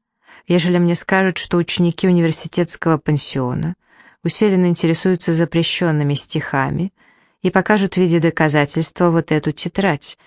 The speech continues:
оброненную, найденную в вашем классе? Ее стертый вид показывает, что содержание ее хорошо вам всем известно. Здесь переписаны запрещенные стихи Пушкина, Рылеева и Полежаева». Класс молчал.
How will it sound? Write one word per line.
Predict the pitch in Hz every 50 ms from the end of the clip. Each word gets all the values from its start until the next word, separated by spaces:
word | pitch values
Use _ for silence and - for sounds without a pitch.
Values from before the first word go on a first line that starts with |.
| _ _ _ _ _ _
оброненную, | - 160 151 151 156 147 151 160 170 170 165 160 160 156
найденную | 151 151 147 147 139 147 156 160 165 165 165 156
в | 143
вашем | 151 147 - - 170 165
классе? | 160 - - 185 160 156 - - - - - - _ _ _ _ _ _ _ _ _ _ _ _ _ _ _ _ _
Ее | 160 165 170
стертый | 175 - - - 180 175 - - 170 165
вид | 170 165 -
показывает, | _ - 156 - - 151 151 147 160 165 175 170
что | - - - 170
содержание | 151 - - 156 143 151 139 135 139 147 147 151 156 160 170
ее | 175 185 185 - - - - _ _
хорошо | - - 160 156 - - -
вам | 156 151 151 156
всем | - - - 160 165
известно. | 170 170 185 202 214 196 180 - - - - _ _ _ _ _ _ _ _ _ _ _ - - _ _
Здесь | - 175 170 202 190 - -
переписаны | - 190 180 175 - 180 - - 180 175 175
запрещенные | 165 165 165 - 180 180 175 - - - 175 160 151 147 147
стихи | 143 - - - 147 - - 135
Пушкина, | - - - 160 - - - - 180 175 175 175 - - - - _ _
Рылеева | - 170 165 160 156 151 147 143 143 143 147 151
и | 147
Полежаева». | 147 - 151 143 135 139 135 135 120 - - - - - - _ _ _ _ _ _ _ _ _ _ _ _ _ _ _ _ _ _ _ _ _ _ _ _ _ _ _
Класс | - - 170 165 180 196 208 - - -
молчал. | 180 165 151 143 139 - - - 139 -